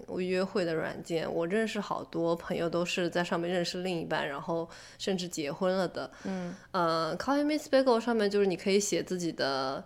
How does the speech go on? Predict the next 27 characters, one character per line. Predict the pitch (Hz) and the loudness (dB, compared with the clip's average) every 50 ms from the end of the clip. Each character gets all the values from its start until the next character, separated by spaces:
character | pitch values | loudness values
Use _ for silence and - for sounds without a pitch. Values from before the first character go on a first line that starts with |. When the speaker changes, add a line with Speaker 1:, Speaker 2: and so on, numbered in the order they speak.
| - - | -6 -2
Speaker 1:
就 | - 196 | 0 2
一 | 170 196 | 2 2
些 | 196 - 208 | 4 4 4
基 | 202 208 226 | 4 2 0
本 | 220 214 147 156 165 | -2 -2 -4 -4 -2
信 | - 202 175 | -2 -2 -2
息， | 160 - - - 175 | -2 -2 -2 -2 -2
然 | 147 147 | 0 0
后 | 147 156 - - | 0 -2 -4 -4
可 | - - 180 | -4 -2 -2
以 | 175 | -2
放 | 175 - 190 180 | 0 0 0 0
一 | |
些 | 180 185 185 | 2 0 0
照 | 185 233 190 - | 2 2 2 2
片， | - - - 175 175 175 175 | 2 -2 -4 -2 -2 -2 -2
就 | - 180 | -2 -2
比 | 170 165 147 | -2 -2 0
较 | - 160 160 160 156 - - - - | 2 4 4 4 4 2 0 -6 -10
初 | - - - 254 | -6 -2 -2 0
代 | 247 262 247 190 170 | 4 6 6 6 6
dating | 170 160 165 160 160 165 | 6 4 4 4 2 0
app | 165 147 160 - - | -2 -2 -4 -4 -8
的 | - - - | -8 -8 -8
模 | 160 156 143 120 - | -8 -6 -6 -6 -6
式 | - - - 208 | -4 -4 -4 -6
吧。 | - - - - | -6 -8 -8 -10